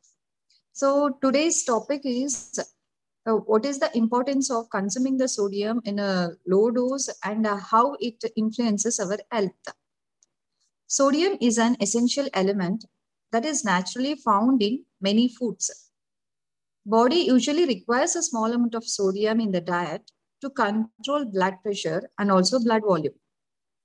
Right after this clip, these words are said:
However, most people consume more than the required amount of sodium.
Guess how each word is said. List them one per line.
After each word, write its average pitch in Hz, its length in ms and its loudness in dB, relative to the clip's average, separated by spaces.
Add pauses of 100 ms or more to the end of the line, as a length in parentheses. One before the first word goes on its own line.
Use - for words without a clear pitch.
(320)
However, 254 540 2 (140)
most 330 240 -2
people 339 320 -2
consume 226 640 -2 (380)
more 269 220 2
than 330 300 -6
the 254 160 4
required 262 380 -2
amount 226 280 0
of 233 100 -8
sodium. 165 480 -4